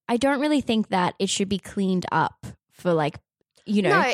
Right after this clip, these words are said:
Speaker 2: it
Speaker 1: to make it s-, like, safe for entertainment. Like, we are talking about murders and rapes
Speaker 2: No,
Speaker 1: and
Speaker 2: yeah.
Speaker 1: horrific stuff. There's
Speaker 2: But
Speaker 1: no point pretending
Speaker 2: fact is,
Speaker 1: that.
Speaker 2: like,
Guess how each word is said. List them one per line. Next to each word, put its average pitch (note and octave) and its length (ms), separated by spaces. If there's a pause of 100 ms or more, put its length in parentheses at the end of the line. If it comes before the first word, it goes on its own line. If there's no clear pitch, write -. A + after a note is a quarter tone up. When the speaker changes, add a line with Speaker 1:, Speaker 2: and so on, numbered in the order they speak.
Speaker 2:
it D#4+ 140
Speaker 1:
to F4 120
make D4+ 240
it D4 120
s-, - 280
like, A3 220
safe G#3+ 380
for - 100
entertainment. F3 720
Like, F#3 220
we C4 100
are C4 140
talking A3 240
about F#3 200
murders D#3+ 480
and E3 380
rapes E3+ 140
Speaker 2:
No, E4+ 80
Speaker 1:
and A3 240
Speaker 2:
yeah. E3+ 180
Speaker 1:
horrific B2 260
stuff. D#3+ 320
There's A#3+ 160
Speaker 2:
But B3 60
Speaker 1:
no B3+ 80
point B3+ 220
pretending F3+ 460
Speaker 2:
fact D#3+ 260
is, D3+ 60
Speaker 1:
that. - 20
Speaker 2:
like, - 460